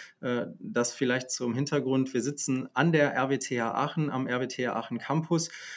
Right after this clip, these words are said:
und haben hier eine gewisse Hochschulnähe, das ganz bewusst gesprochen, und können, äh, und das tun wir auch, mit Partnern sehr, sehr eng zusammenarbeiten. Wie funktioniert das?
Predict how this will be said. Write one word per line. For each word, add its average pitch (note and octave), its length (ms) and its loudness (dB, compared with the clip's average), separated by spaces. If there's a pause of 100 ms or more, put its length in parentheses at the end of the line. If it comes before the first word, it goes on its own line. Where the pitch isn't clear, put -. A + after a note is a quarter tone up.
(160)
und B2 340 2 (140)
haben C3 240 0
hier C3+ 160 4
eine C3 160 2
gewisse B2 400 0
Hochschulnähe, C#3 800 2
das B2 160 -4
ganz B2+ 200 -2
bewusst B2+ 360 -2
gesprochen, C3+ 580 -4 (240)
und B2+ 140 0
können, E3 500 2 (100)
äh, B2+ 140 -4
und A#2+ 380 -4
das A#2+ 100 0
tun D#3 220 0
wir C#3 120 4
auch, B2+ 200 -4
mit B2+ 240 -4
Partnern C#3+ 560 2
sehr, D3 240 4
sehr C#3 180 4
eng C#3+ 300 0
zusammenarbeiten. A#2 960 0
Wie C#3 100 -2
funktioniert D#3+ 540 4
das? G3 200 4